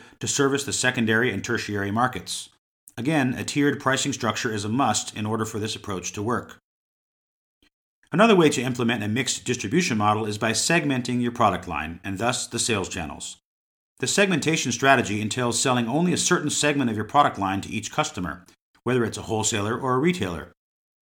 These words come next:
Whether this is feasible will depend on the range of your product line and whether it consists of product categories that can be effectively sold by different sales channels within the same market without conflicts. As a way to wrap up this discussion,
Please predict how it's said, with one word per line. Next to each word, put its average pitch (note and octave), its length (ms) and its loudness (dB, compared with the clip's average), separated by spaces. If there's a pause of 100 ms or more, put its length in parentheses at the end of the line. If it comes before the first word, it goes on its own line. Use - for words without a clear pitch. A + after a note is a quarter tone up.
(880)
Whether E3+ 220 6
this D3 180 2
is A#2 120 -2
feasible A2+ 480 2
will A2 140 -2
depend C3 320 0
on A2+ 80 0
the G#2 80 -2
range A#2 320 0
of G#2+ 80 -2
your F#2 100 -4
product D3 320 2
line F2+ 360 -4 (300)
and C#3+ 160 0
whether E3+ 200 4
it C#3+ 80 -4
consists C3 460 -2
of - 140 -8
product D3+ 340 4
categories G#2+ 600 -2 (220)
that C#3+ 120 0
can D3 120 -2
be C#3 100 0
effectively C3 560 0
sold A#2 440 2
by G2 100 -2
different A#2 360 -4
sales A#2 320 -2
channels F2+ 440 -4 (220)
within B2 240 0
the A2 60 -2
same B2 320 0
market G2 380 0
without F2 340 -6
conflicts. E2 640 -10 (1400)
As D3 160 0
a E3+ 40 6
way G#3+ 180 6
to A#3+ 100 0
wrap C3+ 240 4
up C3+ 100 -2
this A#2+ 160 -2
discussion, F#2 640 -4